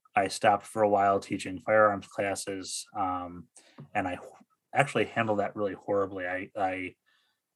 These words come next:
I kind of burned a, a place that I had been teaching out of. Um, I replaced myself with another instructor, but I didn't handle it appropriately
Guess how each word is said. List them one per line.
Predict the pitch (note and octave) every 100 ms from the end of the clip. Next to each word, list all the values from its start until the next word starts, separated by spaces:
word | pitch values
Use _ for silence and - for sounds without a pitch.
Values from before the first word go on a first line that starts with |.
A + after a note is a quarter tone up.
| -
I |
kind | G2+ A2+ A2
of | G2
burned | G#2+ G#2+ G#2 G2
a, | F#2+ F#2 G2 - - -
a | F#2+
place | F2+ A2+ G2 -
that | G2
I | F#2 G2+
had | - -
been | -
teaching | - A2 G#2 F#2+
out | F#2 F#2
of. | F2+ F2+ - -
Um, | G#2 F#2 F2+ F#2 G2+
I |
replaced | F#2+ F#2 G#2+ G2+ -
myself | F#2+ - G2+ F#2+ -
with | F#2+
another | F#2+ F#2+ F#2
instructor, | E2+ - A#2 A#2 F#2+
but | F2+
I | F#2
didn't | G2+ G#2
handle | G2+ G#2 G2 G2
it | -
appropriately | - G#2 G2+ G2+ G2 F2+ F2